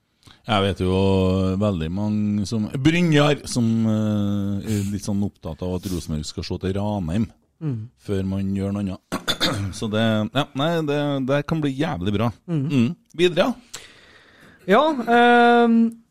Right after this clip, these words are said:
Speaker 2: vi har jo også, eh, vi har jo, eh, fått inn en svensk back, Jonathan Augustinsson. Han er også fireogtyve år.
Speaker 1: Han er fin på håret, fin på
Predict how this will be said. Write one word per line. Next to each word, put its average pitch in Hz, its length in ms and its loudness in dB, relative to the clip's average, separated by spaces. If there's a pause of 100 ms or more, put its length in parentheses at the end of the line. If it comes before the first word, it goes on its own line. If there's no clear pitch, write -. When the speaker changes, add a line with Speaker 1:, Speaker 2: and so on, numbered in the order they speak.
(240)
Speaker 2:
vi 202 100 4
har 226 140 8
jo 220 580 6
også, 208 340 6 (360)
eh, 202 160 -2 (180)
vi 185 100 0
har 196 160 6
jo, 185 360 4
eh, 180 560 0
fått - 340 -6
inn 147 220 -2
en 165 140 -2
svensk 165 580 -4
back, - 320 -4 (420)
Jonathan 165 540 2
Augustinsson. 160 640 -2 (400)
Han 165 160 0
er 185 80 2
også 185 320 4
fireogtyve 269 380 0
år. 262 180 6 (380)
Speaker 1:
Han 143 80 2
er 196 100 6
fin 220 120 6
på 226 100 6
håret, 202 300 6
fin 185 180 2
på 190 80 4